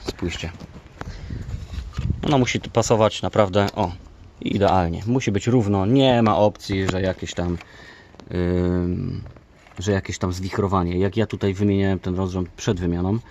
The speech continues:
to w to koło pięknie wchodziło, a tutaj musiałem naciągnąć lekko z drugiej strony,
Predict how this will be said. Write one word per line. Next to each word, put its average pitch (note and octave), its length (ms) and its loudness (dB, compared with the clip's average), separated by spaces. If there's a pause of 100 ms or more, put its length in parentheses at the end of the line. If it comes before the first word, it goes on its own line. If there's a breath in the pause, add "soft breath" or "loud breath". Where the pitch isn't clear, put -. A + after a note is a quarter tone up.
(380 loud breath)
to F#2+ 160 -2 (500)
w - 120 -8
to A#2 140 -2
koło G2+ 240 2
pięknie G2+ 380 0
wchodziło, G2 560 0
a - 60 -2
tutaj G#2+ 260 0
musiałem G#2 460 2
naciągnąć G#2 720 2
lekko F2 260 -4
z F2 60 -8
drugiej F2+ 200 -4
strony, G2 380 -2